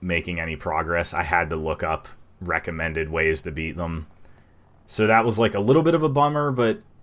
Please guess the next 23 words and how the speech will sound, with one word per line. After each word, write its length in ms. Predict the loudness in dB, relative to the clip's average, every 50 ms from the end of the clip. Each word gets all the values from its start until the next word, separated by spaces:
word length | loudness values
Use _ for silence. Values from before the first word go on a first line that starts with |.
| -2
also 580 | 2 2 2 2 2 0 2 2 2 0 -2 -4 -6 -4
I'm 320 | -2 -2 -2 -4 -8 -12 -18 -20 -20 -20 -10 -2
not 300 | 2 4 4 4 4 2
really. 440 | 0 0 2 2 0 -2 -2 -6 -10 -16 -20 -20 -12 -6
Like, 160 | -6 -6 -2 0
I 100 | 0 0
don't 140 | 0 0
think 160 | -4 -6 -6 -4
that's 180 | -6 -4 -4
a 40 | -4
huge 320 | -4 -2 -2 -2 -2 -4 -4
deal. 360 | -2 0 2 2 2 0 0
And 160 | 0 0 2 2
in 140 | 2 2
the, 180 | 0 -2 -2 -4 -6 -6
in 140 | -4 -4
the 60 | -2 -2
grand 320 | -2 -2 -2 -2 -2 -4
scheme 260 | -4 -4 -4 -4 -4
of 60 | -2
the 80 | -4 -2
whole 200 | -2 -2 -2 -2
game, 460 | -2 -4 -4 -2 -2 -2 -4 -4 -6